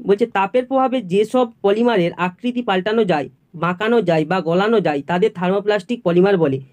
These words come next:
বলছে এই ধরনের পলিমার তাপ ও তড়িতের কুপরিবাহী এবং, আহ, জলরোধক, বলছে যেমন হচ্ছে পিভিসি পলিথিন। এরপরে থার্মোসেটিং পলিমার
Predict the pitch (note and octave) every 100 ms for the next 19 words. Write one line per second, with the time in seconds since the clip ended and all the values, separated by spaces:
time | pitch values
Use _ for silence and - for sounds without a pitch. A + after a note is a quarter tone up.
0 | _ - G3+ - G#3+ A#3+ A#3+ B3 B3 A#3+
1 | G3 A3+ G#3 - G3 G#3+ A3+ A3 G#3 E3+
2 | F#3 B3 - _ A#3+ A#3 A3+ A3 A3+ B3
3 | G#3 G#3 F3+ E3+ F3+ F3+ E3+ D#3+ F3+ G#3+
4 | G3+ E3+ C#3 - _ _ _ G#3 A3+ F#3
5 | F#3+ A3 A3+ A#3 G#3+ G#3 A3+ A3+ B3+ G#3+
6 | E3 C#3+ C#3 - _ F3+ G3+ A#3 A#3+ A#3
7 | F3+ G#3 A#3 A#3+ A#3+ A3+ G#3 A3 A3